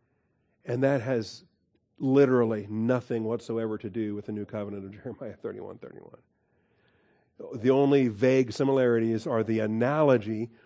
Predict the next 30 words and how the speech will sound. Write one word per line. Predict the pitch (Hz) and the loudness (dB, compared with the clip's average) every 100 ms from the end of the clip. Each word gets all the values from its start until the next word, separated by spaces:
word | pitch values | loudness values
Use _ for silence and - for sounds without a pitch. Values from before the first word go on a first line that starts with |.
| _ | _
of | - 123 107 | 0 0 2
being | 123 120 110 | 2 4 0
heart | 101 160 160 | -4 -4 -2
written | 113 107 104 110 _ _ _ _ _ _ _ _ - | -4 -6 -8 -14 _ _ _ _ _ _ _ _ -6
as | 127 117 | -4 -2
opposed | 117 120 120 110 - | -4 -2 0 -2 -4
to | 123 110 113 - | -4 -2 -4 -8
tablet | - 123 101 101 | -8 -6 -6 -8
written. | 104 101 104 104 _ _ _ _ _ _ _ _ _ _ _ | -12 -14 -18 -20 _ _ _ _ _ _ _ _ _ _ _
That's | - 120 - | -6 -4 -2
the | 120 123 | -4 2
only | 139 139 143 139 131 127 | 4 6 6 4 4 2
s-, | 117 - - | 0 -10 -6
uh, | 147 117 | -4 -4
similarity | 104 139 131 127 120 110 110 | -4 -2 0 0 0 -2 -4
between | 107 104 123 110 107 - _ _ _ _ _ _ - | -6 -8 -8 -6 -8 -12 _ _ _ _ _ _ -6
our | 123 131 | 2 2
heart | 104 127 117 | 4 0 0
writing | 117 117 117 | -2 -2 -4
of | - | -2
Second | 123 113 | -4 -2
Corinthians | 131 117 120 110 104 | -2 -2 -2 -6 -6
three | - 131 117 107 107 _ _ _ _ | -6 -4 -4 -4 -10 _ _ _ _
and | 131 127 120 110 107 117 - | -2 0 2 0 -4 -8 -12
the | 104 113 110 107 | -6 -4 -2 2
new | 131 | 2
covenant | 135 143 117 113 117 | 4 2 0 -2 -6
of | 101 | -4
Jeremiah | 113 110 110 107 | -4 -2 -4 -6
thirty-one. | 110 107 123 120 | -6 -4 -2 -2